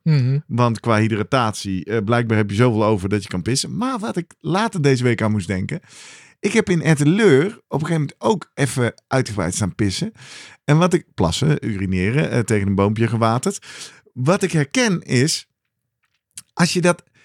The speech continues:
Speaker 2: je voelt op een gegeven moment dat het steeds minder lekker gaat.
Speaker 1: Ja.
Speaker 2: Iets zit je in de weg, maar je hebt niet meteen door dat dat het is. Maar ik weet niet of jij dat herkent, maar daarna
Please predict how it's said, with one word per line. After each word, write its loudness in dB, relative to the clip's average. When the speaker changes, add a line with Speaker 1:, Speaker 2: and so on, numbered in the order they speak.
Speaker 2:
je 4
voelt 2
op 2
een -4
gegeven 2
moment 0
dat -12
het -8
steeds 0
minder 2
lekker 0
gaat. -8
Speaker 1:
Ja. -2
Speaker 2:
Iets 0
zit -2
je 0
in 2
de 2
weg, 0
maar 2
je 4
hebt 0
niet 4
meteen 0
door 4
dat -4
dat 0
het -20
is. -2
Maar -6
ik -4
weet 4
niet 2
of -2
jij 4
dat 0
herkent, 0
maar 0
daarna 0